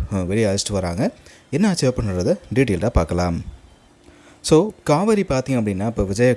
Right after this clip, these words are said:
காப்பாத்தணும் அப்படின்னா, இந்த வெண்ணிலா வச்சு மட்டும்தான் பண்ண முடியும் அப்படின்றதுக்காக ஒரு பிளானை பண்றாங்க. அது என்ன பிளான் அப்படின்னா, இப்போ நேரா போயிட்டு, அ, வெண்ணிலாட்ட பேசுறாங்க. So, "உனக்கு வந்து, அ, விஜய் வேணும். நான் வந்து இப்போ விஜய் வாழ்க்கை விட்டு போயிட்டேன் அப்படின்னா உனக்கு சந்தோஷம் தானே?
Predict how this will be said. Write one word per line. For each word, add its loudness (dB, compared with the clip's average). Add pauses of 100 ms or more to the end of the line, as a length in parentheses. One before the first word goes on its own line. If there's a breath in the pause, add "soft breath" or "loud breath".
காப்பாத்தணும் 0
அப்படின்னா, -2
இந்த -2
வெண்ணிலா 4
வச்சு 0
மட்டும்தான் -2
பண்ண 0
முடியும் -2
அப்படின்றதுக்காக -4
ஒரு 0
பிளானை 0
பண்றாங்க. -2 (340 loud breath)
அது 2
என்ன 2
பிளான் -2
அப்படின்னா, -4
இப்போ -2
நேரா 0
போயிட்டு, -2
அ, -2
வெண்ணிலாட்ட 2
பேசுறாங்க. 0 (420 loud breath)
So, 2
"உனக்கு 0
வந்து, 0 (100)
அ, -4
விஜய் 2
வேணும். 0
நான் -2
வந்து 0
இப்போ 0
விஜய் 2
வாழ்க்கை 2
விட்டு -2
போயிட்டேன் 0
அப்படின்னா -2
உனக்கு -2
சந்தோஷம் -2
தானே? 0